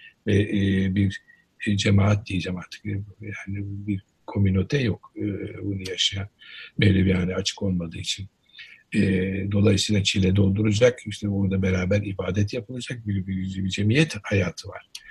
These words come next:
Bunlar olmadığı için, e, ve o kültürün de devamı olmadığı için, e, Mevlevilik ben bugün bir şeydir, yani bir sevgidir, Mevlana'ya olan bir sevgidir.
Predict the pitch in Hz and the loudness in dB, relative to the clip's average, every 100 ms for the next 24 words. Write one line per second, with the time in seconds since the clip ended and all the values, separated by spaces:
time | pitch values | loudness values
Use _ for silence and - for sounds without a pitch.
0 | - - - - 120 139 151 320 320 254 | -18 -18 -18 -8 0 6 6 6 6 6
1 | 104 101 87 - 190 - 123 113 110 107 | 6 2 2 0 -2 -4 -2 2 4 4
2 | 117 127 - 139 107 170 214 262 127 104 | 4 2 4 4 6 6 8 8 8 8
3 | 98 95 90 87 85 - - - 170 - | 8 6 2 0 -6 -10 -12 -6 -6 -6
4 | - 147 - - - 143 131 120 120 120 | -8 -6 -6 -8 -6 -6 -2 0 0 -2
5 | 120 127 123 _ _ _ _ 151 - 123 | -6 -10 -12 _ _ _ _ -16 -8 -6
6 | 120 156 - 156 151 - - - 220 185 | -4 -6 -4 -6 -4 -6 -2 0 4 4
7 | 110 95 104 - 120 120 120 143 - 165 | 4 0 -4 -6 -4 -4 -4 -2 2 4
8 | 175 147 131 95 92 147 127 117 110 101 | 4 4 4 2 -2 -2 0 2 0 0
9 | 98 101 139 131 107 110 104 101 104 | -2 -4 -6 -6 -6 -2 -2 -2 -6